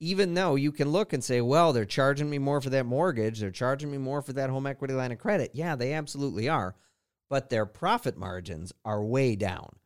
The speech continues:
Banks benefit from the l-, the lower interest rates go, the better, because there is a, they can profit more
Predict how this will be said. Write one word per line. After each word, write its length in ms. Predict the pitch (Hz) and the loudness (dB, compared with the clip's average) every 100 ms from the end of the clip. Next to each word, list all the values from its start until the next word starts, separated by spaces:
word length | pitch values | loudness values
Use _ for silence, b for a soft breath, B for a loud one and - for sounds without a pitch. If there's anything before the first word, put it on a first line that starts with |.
| _ _ | _ _
Banks 460 | 110 151 196 185 | -6 -2 0 -2
benefit 560 | 117 131 123 110 95 - | -4 -2 -2 -4 -6 -6
from 300 | - 107 98 | -8 -8 -8
the 120 | 101 | -10
l-, 240 | 101 113 - | -10 -10 -10
the 140 | 110 95 | -8 -4
lower 400 | 101 139 170 165 | 0 2 2 0
interest 380 | 147 135 127 127 | -4 -6 -6 -4
rates 240 | 113 - | -4 -4
go, 380 | 110 92 82 95 _ _ _ _ _ - | -4 -2 -4 -10 _ _ _ _ _ -10
the 80 | 92 | -6
better, 480 | 92 98 67 52 _ _ _ | -2 -2 -4 -12 _ _ _
because 480 | 98 87 - 92 92 | -16 -10 -6 -4 -4
there 200 | 95 95 | -6 -6
is 160 | 95 87 | -6 -8
a, 240 | 87 85 - | -10 -10 -10
they 200 | 98 92 | -8 -8
can 200 | - 87 | -8 -10
profit 560 | - 113 127 - 131 | -4 -2 -2 -4 -6
more 500 | 113 123 104 - - | -4 -4 -4 -10 -16